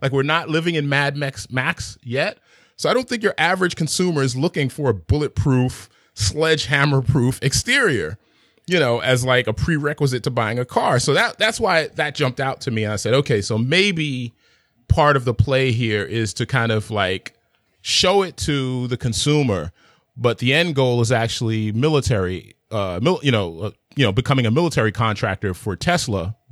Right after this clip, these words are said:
in the same way that he's become, um, a government contractor for SpaceX. And the other reason I, I think that,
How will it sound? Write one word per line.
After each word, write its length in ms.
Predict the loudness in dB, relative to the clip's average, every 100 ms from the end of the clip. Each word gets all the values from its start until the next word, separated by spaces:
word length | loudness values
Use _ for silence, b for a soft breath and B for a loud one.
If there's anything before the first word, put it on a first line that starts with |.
| -4
in 100 | -2
the 60 |
same 260 | 0 0 2
way 140 | 2
that 140 | 0 -2
he's 120 | -4
become, 440 | -4 -4 -2 -2
um, 440 | -2 0 -2 -4 -10 B B B
a 80 | 0
government 360 | 2 0 -2
contractor 520 | 0 -2 0 0 -2 -4
for 100 | -6
SpaceX. 580 | -2 0 2 0 -2 -8 B B
And 80 | 0
the 60 |
other 160 | 2 2
reason 500 | 2 2 0 -2 -6 b b b 0
I, 260 | 0 2 0
I 20 |
think 300 | 0 -2 0
that, 320 | 0 0 -4